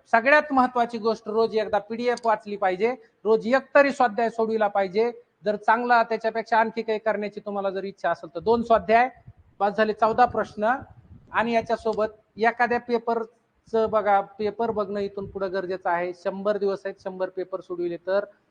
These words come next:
अतिशय उत्तम. "सर, नाही हो, एवढा वेळ नसतो," असं जर तुम्ही म्हणत असाल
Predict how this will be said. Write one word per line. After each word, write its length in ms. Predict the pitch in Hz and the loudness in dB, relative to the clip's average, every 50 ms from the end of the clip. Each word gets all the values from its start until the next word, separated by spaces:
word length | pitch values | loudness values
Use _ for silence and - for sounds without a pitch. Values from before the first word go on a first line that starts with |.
| _ _ _ | _ _ _
अतिशय 400 | - 190 196 - 269 254 - 285 | -2 -2 0 0 -2 4 6 6
उत्तम. 460 | 262 247 233 - - - 208 196 190 202 - _ _ _ _ _ _ _ _ _ _ _ | 6 6 4 0 -2 -4 -4 -4 -4 -6 -12 _ _ _ _ _ _ _ _ _ _ _
"सर, 120 | 180 175 | -4 -4
नाही 300 | 143 143 180 196 214 220 | -2 0 2 2 4 4
हो, 160 | 233 233 233 226 | 4 4 4 4
एवढा 280 | 220 220 220 214 220 | 4 4 4 4 4
वेळ 220 | 214 214 214 214 208 | 2 2 0 -2 -2
नसतो," 280 | 208 202 202 - 214 | -4 -4 -2 0 2
असं 220 | 190 190 190 - 202 | 2 2 2 0 2
जर 140 | 214 247 | 2 2
तुम्ही 240 | 247 247 254 240 233 | 2 2 0 0 0
म्हणत 260 | 226 226 214 208 214 | 0 0 -2 0 -2
असाल 380 | 214 190 - - 175 170 170 | -2 -2 0 0 0 0 0